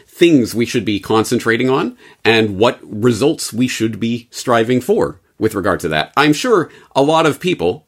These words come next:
a lot of people, not everyone, but a lot of people would say, "Yes, reducing smoking rates or something is overall for the good."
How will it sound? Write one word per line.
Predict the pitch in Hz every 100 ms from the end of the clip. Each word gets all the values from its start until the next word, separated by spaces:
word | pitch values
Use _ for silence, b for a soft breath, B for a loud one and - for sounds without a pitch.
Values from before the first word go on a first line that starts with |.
| -
a |
lot | 220 294 294
of | 113 -
people, | 85 110 185 -
not | 240 349
everyone, | 349 330 - 151
but | 214
a | 240
lot | 294 302
of | 226
people | 165 139
would | 127
say, | - 180
"Yes, | 110 131 104 -
reducing | 113 113 131 123 107
smoking | 135 143 117 92
rates | 87 82
or | 87
something | 87 87 82
is | 82 -
overall | 107 92 95 95 87 - _
for | -
the | 85
good." | 98 143 73 -